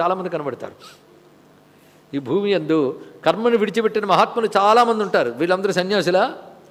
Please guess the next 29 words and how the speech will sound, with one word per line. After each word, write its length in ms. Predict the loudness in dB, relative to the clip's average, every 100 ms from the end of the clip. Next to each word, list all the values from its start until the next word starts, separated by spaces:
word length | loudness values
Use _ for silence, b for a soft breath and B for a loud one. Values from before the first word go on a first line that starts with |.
| _ 0
త్యాగులా? 560 | 4 6 6 6 2 -6 -8 0
పొరపాటు 300 | 2 4 2
పడతావేమో. 580 | 2 2 2 2 -2 -10 -18 B B B -2
కర్మను 280 | 0 0
విడిచిపెట్టారు 600 | 0 -2 -2 0 2 4
కానీ 160 | 6 4
త్యాగులు 380 | 4 4 6 4
అనాలి 280 | 4 2 2
కానీ, 340 | 0 -2 -2
ఆ 220 | 0 0
త్యాగులకు 500 | 0 2 2 2 2
వేరే 200 | 4 6
టైటిల్ 320 | 4 0 -2
ఇస్తాను 300 | -8 -2 -2
తర్వాత 300 | 0 0 -2
నేను. 200 | -6 -12 -18 -20 b b b b _ 0
వాళ్ళల్లో 360 | 4 4 2
మూడు 220 | 0 0 0
రకాలు 280 | 0 -2
ఉంటారు 220 | 0 0 0
త్యాగులు. 420 | 0 0 -2 -12 -16 -20 _ b b -4
కనుక 140 | -2
నా 220 | 0 0
నిశ్చయం 360 | 0 -2 -2 0
చెప్తున్నాను, 640 | 0 0 0 0 -2 -6 -10 B B -4
మూడు 220 | 0 2
రకాల 300 | 2 2 0
త్యాగులు 380 | 2 2 4 0
ఉంటారు. 380 | 2 2 2